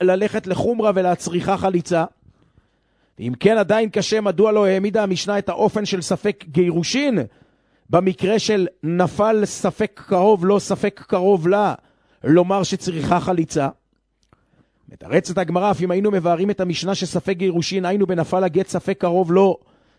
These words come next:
ספק קרוב לה, שבזה שנו שצריכה חליצה, היינו צריכים לומר שהכוונה היא בכת אחת, ודומיה דרישא דספק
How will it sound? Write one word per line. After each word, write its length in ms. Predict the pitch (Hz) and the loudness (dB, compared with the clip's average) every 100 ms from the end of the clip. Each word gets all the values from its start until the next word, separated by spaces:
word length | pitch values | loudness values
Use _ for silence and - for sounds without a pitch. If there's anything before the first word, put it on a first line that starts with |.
| - | -8
ספק 460 | 151 139 190 - _ | -4 -2 -2 -4 _
קרוב 440 | 175 156 185 156 | 0 2 2 2
לה, 240 | 175 202 151 - _ _ _ _ | 0 0 -4 -8 _ _ _ _
שבזה 480 | - 143 143 135 196 | -4 -2 0 0 0
שנו 400 | - 175 180 202 | 0 0 0 -2
שצריכה 580 | 165 - 151 147 170 | -4 -8 -6 -2 -2
חליצה, 580 | 165 175 156 - 170 262 254 _ _ _ _ _ - | 0 0 -2 -2 0 0 -2 _ _ _ _ _ -6
היינו 260 | 123 196 | -2 0
צריכים 380 | 226 196 156 220 | 0 -2 -2 0
לומר 280 | 220 208 220 | 0 0 0
שהכוונה 520 | 190 185 190 180 196 | -2 -2 0 0 0
היא 180 | 220 208 | 0 0
בכת 380 | 185 - 208 214 | -2 -2 -2 -2
אחת, 440 | - 214 - _ _ _ _ _ _ _ | 0 0 -2 _ _ _ _ _ _ _
ודומיה 760 | 101 151 113 254 240 220 202 220 - _ _ _ _ _ _ _ _ | 0 0 4 2 4 4 4 2 -4 _ _ _ _ _ _ _ _
דרישא 880 | 123 190 190 220 233 - 185 170 196 - _ _ _ _ _ _ _ _ - | 2 4 6 4 2 2 0 2 0 -4 _ _ _ _ _ _ _ _ -8
דספק 600 | 123 185 - 185 214 - | 0 0 0 -2 -2 -6